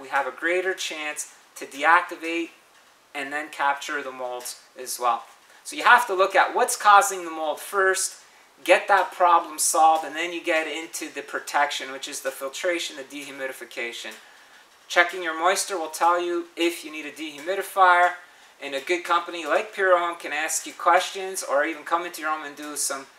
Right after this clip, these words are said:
some nice air testing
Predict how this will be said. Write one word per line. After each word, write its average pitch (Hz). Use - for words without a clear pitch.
some 202
nice 233
air 196
testing 180